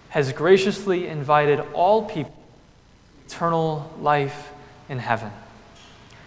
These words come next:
And as we look at the rest of God's Word, we see what Jesus did to make this possible. Jesus, knowing that our sinfulness ha-, had ruined and damaged our relationship with God,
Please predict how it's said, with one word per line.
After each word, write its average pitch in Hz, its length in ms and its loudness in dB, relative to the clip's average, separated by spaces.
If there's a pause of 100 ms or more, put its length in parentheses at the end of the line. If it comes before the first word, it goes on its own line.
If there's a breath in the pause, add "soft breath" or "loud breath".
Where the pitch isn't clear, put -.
(460 soft breath)
And - 120 -4
as 175 140 0
we 214 60 6
look 196 140 8
at 202 80 -4
the 175 80 2
rest 170 400 6
of 139 300 -2
God's 156 320 4
Word, 127 440 0 (380 loud breath)
we 160 140 4
see 160 180 0
what 170 260 4
Jesus 160 440 -2
did 160 220 -2
to 160 120 -8
make 151 220 -2
this 139 160 -2
possible. 120 520 -4 (1400 soft breath)
Jesus, 208 420 6
knowing 208 180 8
that 180 80 4
our 196 180 12
sinfulness 185 760 2 (200 loud breath)
ha-, 170 160 8
had 160 220 2
ruined 202 340 12
and 165 220 2
damaged 190 540 6
our 170 240 8
relationship 175 680 2
with 147 200 -2
God, 123 360 6